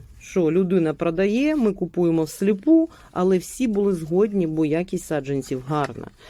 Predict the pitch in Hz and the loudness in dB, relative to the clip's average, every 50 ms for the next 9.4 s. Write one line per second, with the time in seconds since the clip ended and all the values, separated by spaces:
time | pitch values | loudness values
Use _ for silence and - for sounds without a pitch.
0 | - - - - - 170 196 202 262 254 240 - 165 - - - - - - - | -20 -20 -20 -4 -2 -2 0 0 0 -2 -2 -2 -6 -6 -6 -10 -12 -14 -14 -14
1 | - - 180 185 180 202 175 143 139 139 143 - - - 170 190 202 220 220 214 | -2 0 0 2 2 2 2 0 -2 -6 -10 -12 -6 -2 -2 0 0 2 2 2
2 | 214 190 180 196 170 170 185 180 160 131 131 - - - - - - - - - | 2 2 0 -2 -2 -2 -2 -2 -2 -4 -6 -8 -14 -14 -14 -14 -14 -14 -18 -20
3 | - - - - - - - - - - 151 160 175 214 233 214 196 202 185 170 | -18 -18 -18 -16 -16 -18 -20 -12 -6 -4 -2 0 0 0 0 0 -2 -4 -2 -2
4 | 190 208 208 202 185 170 160 170 185 180 - - - - - - 180 170 143 - | -2 -2 0 0 0 0 0 0 -2 -4 -8 -14 -14 -14 -6 -2 -2 -2 -2 -4
5 | 165 151 - 165 156 156 175 190 196 196 - - 156 147 143 135 120 107 110 - | -6 -4 -4 -4 -2 -2 -2 -2 -4 -4 -4 -4 -2 -2 -2 -4 -6 -8 -12 -16
6 | - - - - - - 156 175 190 202 185 165 175 180 180 175 170 170 170 170 | -20 -20 -20 -14 -2 0 2 2 4 2 2 0 0 0 0 0 0 0 0 -2
7 | 165 - - 170 156 - - 165 160 170 190 226 262 262 247 - - - - - | -2 -4 -6 -8 -8 -6 -4 -2 -2 0 0 0 -2 -4 -6 -8 -14 -20 -20 -8
8 | - 170 165 156 151 147 143 139 147 139 135 135 131 135 - - 143 143 151 151 | -2 0 0 2 0 0 -2 -4 -4 -4 -4 -4 -6 -8 -8 -6 -4 -4 -4 -4
9 | 160 180 226 247 233 - - | -2 -2 -2 -4 -4 -6 -14